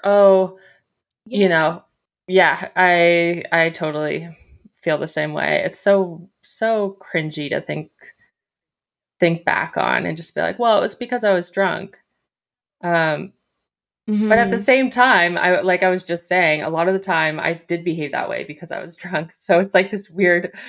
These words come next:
Speaker 1: this
Speaker 2: Yeah.
Speaker 1: weird line. Whereas, I, you know, I, I also never wanna use it as an excuse because I willingly consumed the alcohol and I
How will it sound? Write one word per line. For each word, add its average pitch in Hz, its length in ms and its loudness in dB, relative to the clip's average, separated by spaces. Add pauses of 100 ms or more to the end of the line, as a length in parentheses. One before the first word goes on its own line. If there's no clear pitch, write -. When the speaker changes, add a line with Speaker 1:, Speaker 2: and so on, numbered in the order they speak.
(260)
Speaker 1:
this 190 180 2
Speaker 2:
Yeah. 175 220 2
Speaker 1:
weird 170 100 2
line. 160 260 0
Whereas, 156 320 2 (220)
I, - 160 -6
you 180 240 -6
know, 165 100 0
I, 160 220 2 (100)
I 175 80 0
also 175 420 2 (520)
never 170 280 2
wanna 160 380 0 (300)
use 180 200 0
it 180 80 4
as 165 160 0
an 160 80 -8
excuse - 500 -6
because 165 360 -8
I 165 200 0
willingly 170 800 -4 (840)
consumed 185 880 -2 (260)
the 185 80 2
alcohol 170 680 2
and 165 120 0
I 165 440 0